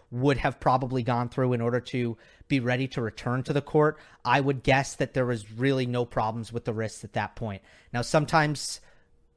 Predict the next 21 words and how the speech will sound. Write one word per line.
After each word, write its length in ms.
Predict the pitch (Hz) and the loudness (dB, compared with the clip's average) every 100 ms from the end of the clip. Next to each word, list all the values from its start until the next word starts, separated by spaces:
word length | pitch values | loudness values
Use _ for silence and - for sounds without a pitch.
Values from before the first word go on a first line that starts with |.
| _ - | _ -8
you 160 | 143 139 | -6 -2
can 140 | 151 | 0
have 160 | 143 135 | 0 0
a 20 | |
surgery 720 | - 147 143 156 151 147 151 | 0 0 0 0 2 2 0
and 520 | 131 127 123 123 123 - _ _ _ _ _ _ | -2 -2 0 -2 -4 -10 _ _ _ _ _ _
a 120 | 127 | -4
limb 400 | 123 139 139 143 | 0 2 2 2
or, 260 | 123 113 113 | 2 0 -2
or 120 | 117 | -4
ligaments 580 | 113 143 147 139 135 - | 0 2 4 2 0 -2
or 80 | 110 | -4
joints, 460 | 104 139 139 - 123 | 0 2 0 -2 0
whatever 260 | 127 135 | 0 2
it 140 | 127 - | 0 2
be, 240 | 131 127 | 0 0
never 240 | 127 131 131 | -2 -2 -2
comes 220 | 135 127 | -4 0
back 260 | 123 123 | 0 0
the 80 | - | -4
same. 440 | - 117 117 127 | -4 -2 -2 -4